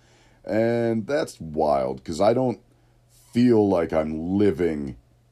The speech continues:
an adult kind of life. You know what I mean? Like, I don't know. I don't know. I, I,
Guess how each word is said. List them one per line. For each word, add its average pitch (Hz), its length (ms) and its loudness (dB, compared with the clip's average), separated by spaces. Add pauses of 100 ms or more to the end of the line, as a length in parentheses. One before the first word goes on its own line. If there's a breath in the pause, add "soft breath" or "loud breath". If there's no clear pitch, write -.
(340)
an 87 140 -6
adult 82 640 -2
kind 80 280 -2
of 69 80 -6
life. 62 340 -6
You 98 140 -2
know 120 140 2
what 123 120 2
I 123 120 0
mean? 123 380 -4 (500 soft breath)
Like, 92 720 -4 (1800)
I 123 120 2
don't 147 160 2
know. 101 440 0
I 104 160 0
don't 117 160 -2
know. 90 180 -2
I, 80 200 -4 (200)
I, 87 500 -2